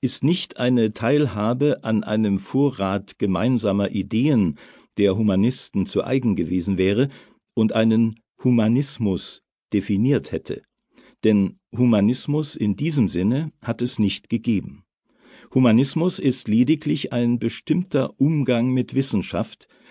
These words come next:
wie er von einem Teil der in den Studia Humaniora, das heißt unter anderem der Rhetorik, unterwiesenen, seit dem vierzehnten Jahrhundert geübt wurde und denen Melanchthon,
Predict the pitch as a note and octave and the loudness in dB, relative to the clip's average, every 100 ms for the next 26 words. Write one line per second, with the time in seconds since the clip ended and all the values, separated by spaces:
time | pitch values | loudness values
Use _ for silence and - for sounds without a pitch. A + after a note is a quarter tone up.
0 | - - - G#2 B2+ C#3+ C#3 C#3+ C3 A#2 | -20 -20 -4 2 4 6 4 2 0 0
1 | - A2+ G#2 G2 - C3 D#3 C3+ F#2 G2+ | 0 0 2 0 0 2 4 2 2 2
2 | G#2 G#2 A#2+ A2 G#2 G2 F#2+ - C#3 C3+ | 2 2 2 0 0 -2 -4 -4 -2 0
3 | A#2 A2+ G#2 - C3 A2+ G2+ F#2+ F#2 A#2+ | 2 2 0 -2 -2 0 0 0 2 0
4 | C#3 F2 G2 B2+ C#3 _ - - - G2 | 0 0 0 -2 -6 _ -20 -20 -6 -2
5 | G2 G#2+ B2 - G#2+ F#2+ G#2+ A2+ G#2+ G#2+ | 0 0 -2 -2 -4 -4 -2 0 2 2
6 | G2+ - _ - G2+ F#2+ G2+ G2+ G2 C3+ | 0 -4 _ 0 2 2 0 -2 0 0
7 | C#3+ - F#2+ F#2 - - _ - G#2+ A#2 | 0 2 -2 -2 -18 -20 _ -2 0 0
8 | F#2+ G2+ G#2+ A#2+ B2 D3 F#3 _ _ _ | 0 0 2 2 2 0 -4 _ _ _
9 | _ _ - A#2 C3+ B2+ A#2+ D3+ D3+ - | _ _ -6 0 0 2 0 0 -2 0
10 | B2+ A#2+ A#2+ G#2+ G2+ B2 B2 G#2+ - A2 | -2 0 0 2 2 2 2 0 0 -4
11 | - C3+ C#3 - F#2+ F2 A2+ C#3+ _ _ | -2 -2 -6 -4 -2 0 -2 -4 _ _
12 | _ _ _ B2 B2 C3+ B2+ A#2 A2 G#2+ | _ _ _ -2 2 4 6 4 2 2
13 | G#2 G2 B2 - - C#3 D#3+ | 2 2 0 -4 -2 -2 -2